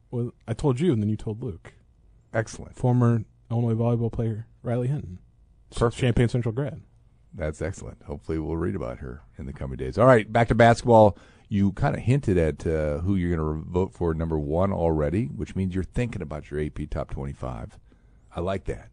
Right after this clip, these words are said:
Speaker 1: Yeah, well, I mean, I've been thinking about it since, mm, the Monday night of the national championship game, 'cause I have to put the top ten in the next day's paper, and then I think I've been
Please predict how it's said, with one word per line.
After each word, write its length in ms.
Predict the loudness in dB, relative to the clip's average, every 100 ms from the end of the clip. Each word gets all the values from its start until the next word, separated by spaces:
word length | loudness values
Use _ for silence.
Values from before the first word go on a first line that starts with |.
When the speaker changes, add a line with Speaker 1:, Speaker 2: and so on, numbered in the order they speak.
| -4
Speaker 1:
Yeah, 160 | 2 6
well, 200 | 8 8
I 80 | 6
mean, 240 | 6 4
I've 120 | 2 2
been 100 | 2
thinking 280 | 2 4
about 300 | 4 4 2
it 180 | 2 -2 -6 -18 -16
since, 680 | -2 2 2 2 -6 -16 -20 -20 _ _ _ _ _ _ _ -20 _
mm, 280 | 0 2 2
the 80 | 2
Monday 400 | 4 4 4 4
night 260 | 2 2
of 240 | 0 -2 -4
the 240 | -4 -2
national 360 | -2 -2 -4 -6
championship 380 | -4 -4 -4 -6
game, 200 | -6 -6
'cause 140 | -4
I 60 | -4
have 160 | -4
to 260 | -6 -8 -8 -14 -20 -20 -20 -4
put 140 | -4
the 80 | -4
top 220 | -2 -2
ten 400 | 0 0 2 0 -4 -16 _
in 140 | -4 0
the 60 |
next 220 | 0 -2 -4
day's 180 | -4
paper, 360 | 0 2 2 -2
and 240 | -2 -2
then 360 | -2 -2 -2 -2
I 60 | -4
think 180 | -4 -6
I've 240 | -8 -2
been 260 | -2 -2